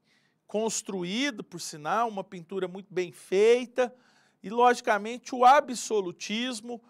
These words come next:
é a consagração do poder real. Então, a formação dos estados nacionais girará em torno da figura do rei, esse mesmo. No caso, esse aqui é o rei Luís nove,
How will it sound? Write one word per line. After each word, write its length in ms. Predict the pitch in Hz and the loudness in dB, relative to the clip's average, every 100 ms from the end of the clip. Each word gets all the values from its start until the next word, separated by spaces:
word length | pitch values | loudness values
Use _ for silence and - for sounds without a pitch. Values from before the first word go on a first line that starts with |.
| _ _ | _ _
é 120 | 202 | 2
a 100 | 214 | 4
consagração 1300 | 214 - 285 339 - - 240 220 220 190 - 208 202 | 2 0 0 0 -2 4 4 6 2 2 0 -4 -4
do 80 | 202 | -8
poder 480 | 202 202 185 175 185 | -10 -8 -6 -4 -4
real. 460 | 175 185 113 95 - _ _ _ _ | -2 0 0 -4 -14 _ _ _ _
Então, 200 | 185 208 | -4 -4
a 60 | |
formação 680 | 214 233 233 240 220 - 277 | -2 0 0 -2 -6 -4 -6
dos 180 | 269 233 | -6 -12
estados 580 | 214 - 185 175 165 143 | -12 -6 -2 0 -2 -8
nacionais 1000 | 147 139 - 117 120 160 202 226 208 - _ _ _ _ - | -14 -12 -12 -12 -10 -6 -4 -4 -8 -16 _ _ _ _ -16
girará 680 | 131 196 262 240 208 214 240 | -10 -4 4 6 6 4 0
em 80 | |
torno 920 | 233 - 226 247 240 226 208 220 156 - _ _ | -8 -2 6 8 8 8 0 -4 -6 -10 _ _
da 160 | 165 202 | -2 -2
figura 540 | - 202 160 220 220 | -2 -14 -12 -2 0
do 120 | 202 | 0
rei, 540 | 208 226 208 160 123 _ _ _ _ - | 2 6 6 6 -2 _ _ _ _ 2
esse 380 | 202 240 - 277 | 4 4 0 -4
mesmo. 540 | 254 175 143 110 101 _ _ _ - | 0 0 -2 -6 -20 _ _ _ -16
No 120 | 220 | -10
caso, 500 | - 214 226 247 220 | 4 6 8 6 2
esse 220 | 214 214 | -2 -2
aqui 160 | 214 208 | -4 -2
é 60 | |
o 80 | 220 | -2
rei 300 | 196 196 202 | 2 2 2
Luís 460 | 202 196 196 175 160 | 0 -6 -8 -10 -12
nove, 640 | 170 175 202 233 220 233 | -6 0 2 0 -2 -16